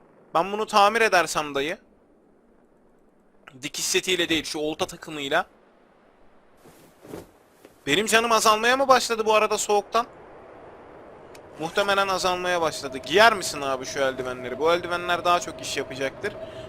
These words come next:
Bu arada donuyorum. Evet, evet. Tekrardan hipotermi hastalığı is coming. Ve köpek gibi fırtına çıktı abi. Köpek gibi fırtına çıktı.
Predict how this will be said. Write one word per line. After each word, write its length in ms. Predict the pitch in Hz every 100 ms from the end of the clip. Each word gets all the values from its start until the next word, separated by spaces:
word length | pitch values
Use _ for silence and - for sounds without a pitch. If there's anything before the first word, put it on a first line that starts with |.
| -
Bu 100 | 151
arada 300 | 160 156 190
donuyorum. 440 | 170 165 156 135 139
Evet, 300 | 147 131 -
evet. 280 | 151 139 -
Tekrardan 540 | 180 170 156 151 196 175
hipotermi 480 | 180 175 175 165 151
hastalığı 460 | 156 143 156 147
is 240 | 190 190 -
coming. 280 | 170 151 127 - - - - -
Ve 220 | 170 185 -
köpek 380 | 180 180 214 -
gibi 180 | 175 165
fırtına 420 | 180 - 190 185
çıktı 340 | - - 147
abi. 260 | 131 131 120
Köpek 320 | - 196 -
gibi 160 | 156 147
fırtına 440 | 165 151 170 156
çıktı. 400 | - - 190